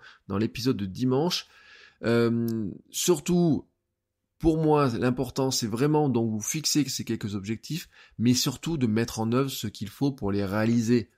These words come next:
hein. C'est-à-dire, c'est pas juste de fixer l'objectif, mais c'est vraiment d'ajouter une action dedans pour dire, « Voilà ce que je fais dedans. » Et il vaut mieux d'ailleurs, des fois,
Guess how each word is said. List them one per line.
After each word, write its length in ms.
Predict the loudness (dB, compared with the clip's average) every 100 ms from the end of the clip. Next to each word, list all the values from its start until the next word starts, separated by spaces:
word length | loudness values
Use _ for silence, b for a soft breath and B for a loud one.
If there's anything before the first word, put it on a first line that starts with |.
| -6
hein. 240 | -6 -6 b b b
C'est-à-dire, 460 | -10 -2 0 2 2
c'est 140 | 0
pas 160 | 0 0
juste 200 | 0 -4
de 60 |
fixer 280 | -8 -8 -4
l'objectif, 520 | -4 -4 -4 -2 -4 -6 b b b -8
mais 80 |
c'est 180 | -4 -2
vraiment 400 | -2 0 2 2
d'ajouter 420 | 2 0 -2 0
une 180 | 0 0
action 320 | 0 -2 -4 -4
dedans 260 | -2 -4
pour 180 | -6 -8
dire, « 200 | -6 -6 -8
Voilà 420 | -2 0 2 0
ce 80 | -4
que 120 | -10
je 100 | -12
fais 360 | -12 -2 0
dedans. » 380 | 0 0 -2 -4 B B B -2
Et 120 | 2
il 60 | 6
vaut 120 | 6
mieux 180 | 6 4
d'ailleurs, 320 | 6 6 4
des 100 | 0
fois, 420 | -2 0 0 -2